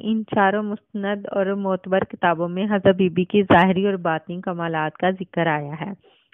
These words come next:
सैरुल आरिफीन में लिखा है कि एक रात जब बीबी साहिबा तहज्जुद और जिक्र व फिक्र में मशगूल थी तो घर में चोर दाखिल हुआ और इस इफ़्फ़त माब खातून के सामने आते ही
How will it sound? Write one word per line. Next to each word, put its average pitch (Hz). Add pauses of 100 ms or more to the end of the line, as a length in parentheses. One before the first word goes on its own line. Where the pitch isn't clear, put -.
(120)
सैरुल 233
आरिफीन 214
में 220
लिखा 202
है 202
कि 208
एक 185
रात 190
जब 190
बीबी 185
साहिबा 180
तहज्जुद 196
और 196
जिक्र 185
व 180 (100)
फिक्र 190
में 196
मशगूल 185
थी 190
तो 226 (540)
घर 220
में 214
चोर 208
दाखिल 180
हुआ 175 (220)
और 214
इस -
इफ़्फ़त 247
माब 226
खातून 208
के 214
सामने 196 (100)
आते 180
ही 202